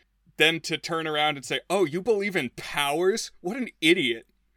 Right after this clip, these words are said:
is, like, a little disingenuous to me, I feel. But it's something that has a long history. I mean, Penn and Teller do the same thing, that a lot of their show is debunking things.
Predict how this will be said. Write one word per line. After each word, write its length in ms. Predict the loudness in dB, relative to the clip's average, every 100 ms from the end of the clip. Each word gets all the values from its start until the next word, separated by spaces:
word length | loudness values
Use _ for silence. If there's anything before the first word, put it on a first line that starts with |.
| -10 -6 0
is, 200 | 0 2
like, 220 | 2 2 2
a 80 |
little 280 | 2 4 0
disingenuous 800 | 0 -2 -4 -2 -2 -2 -4 -6
to 120 | -10 -12
me, 220 | -14 -14 -8
I 120 | -8
feel. 380 | -2 -4 -4 -10 _ _ _ _ _ 2
But 420 | 4 4 0 -20 _ -4
it's 200 | -2 0
something 340 | 0 0 -2
that 100 | 0
has 200 | 2 2
a 60 | 0
long 280 | -2 -2 -2
history. 460 | -2 -4 -6 -6
I 60 | -6
mean, 220 | -6 -8
Penn 600 | -6 0 0 0 -4 -8 -4
and 540 | 0 2 2 0 -4
Teller 460 | -4 -2 -2 -4 -8 _ _
do 140 | -6 -4
the 80 |
same 300 | -2 -4 -6
thing, 380 | -8 -8 -8 -8 _ _ _ -6
that 120 | -2
a 40 | 0
lot 260 | 4 4
of 120 | 2
their 260 | 0 0 0
show 500 | -4 -4 -2 -2 -4
is 340 | -4 -4 -4 -6
debunking 680 | -6 -4 -2 -4 -8 -12 -12
things. 480 | -14 -14 -16 -20